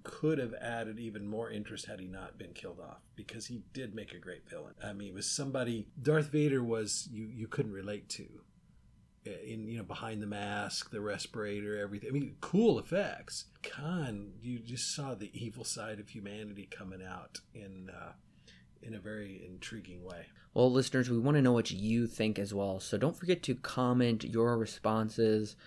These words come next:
Speaker 2: right below on the podcast. You can also comment on Facebook and Twitter over there on our pages.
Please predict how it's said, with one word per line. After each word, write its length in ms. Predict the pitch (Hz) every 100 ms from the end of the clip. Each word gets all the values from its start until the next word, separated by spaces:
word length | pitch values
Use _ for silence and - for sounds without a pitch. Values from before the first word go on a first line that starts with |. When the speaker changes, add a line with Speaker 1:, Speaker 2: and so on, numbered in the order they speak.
| - -
Speaker 2:
right 200 | 110 120
below 560 | - 107 107 107 101 95
on 300 | - 104 101
the 80 | 98
podcast. 600 | - 107 104 - 104 101
You 80 | 104
can 100 | 104
also 260 | 104 107 110
comment 480 | - 113 113 107 -
on 160 | 101
Facebook 500 | - 123 117 - 113
and 120 | 92 85
Twitter 400 | 156 147 147 147 - -
over 220 | 117 113
there 360 | 104 107 107 -
on 380 | 101 101 101 -
our 300 | 101 95 -
pages. 760 | - - 135 123 127 123 123